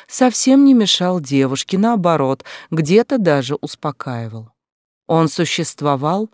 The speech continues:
но её не касался. Вроде бы и не одна,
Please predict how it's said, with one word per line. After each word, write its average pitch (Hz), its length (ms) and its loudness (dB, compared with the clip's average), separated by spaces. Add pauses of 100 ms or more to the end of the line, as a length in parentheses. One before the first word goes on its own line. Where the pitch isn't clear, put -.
(320)
но 302 180 4
её 277 180 4
не 214 120 0
касался. - 720 -10 (580)
Вроде 170 500 2
бы 180 180 2
и 208 200 -6
не 208 160 -2
одна, 254 480 0